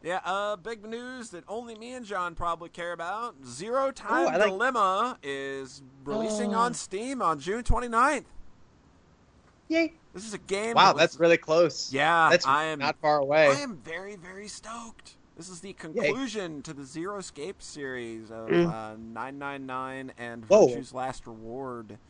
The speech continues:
Speaker 1: Um,
Speaker 2: I think the more, more you say that, the more it's kinda sinking in. Whoa.
Speaker 1: Yeah, like, this is it.
Speaker 2: Whoa.
Speaker 1: This is, like, this is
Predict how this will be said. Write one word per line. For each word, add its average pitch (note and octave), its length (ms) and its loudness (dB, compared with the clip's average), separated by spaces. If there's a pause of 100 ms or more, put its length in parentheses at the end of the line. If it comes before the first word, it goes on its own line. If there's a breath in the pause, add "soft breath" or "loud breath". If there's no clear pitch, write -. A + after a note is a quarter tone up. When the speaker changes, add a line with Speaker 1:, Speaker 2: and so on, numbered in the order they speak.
(560 soft breath)
Speaker 1:
Um, A2+ 360 -6
Speaker 2:
I D3+ 100 2
think G3+ 200 8
the D#3+ 60 6
more, D#3+ 480 6
more D#3 160 2
you C#3+ 100 2
say D3 220 4
that, B2+ 180 4
the C3 60 4
more B2+ 160 6
it's B2+ 100 0
kinda B2+ 200 0
sinking C3+ 360 2
in. B2+ 300 6
Whoa. D#3 420 12
Speaker 1:
Yeah, D#3+ 220 12
like, C3 360 4
this F#3+ 180 -6
is D#3 160 -8 (100)
it. D#3 300 -8
Speaker 2:
Whoa. E3 920 10
Speaker 1:
This D#3+ 300 4
is, C#3 80 -6
like, D3+ 420 -2
this E3 180 -8
is D3+ 160 -12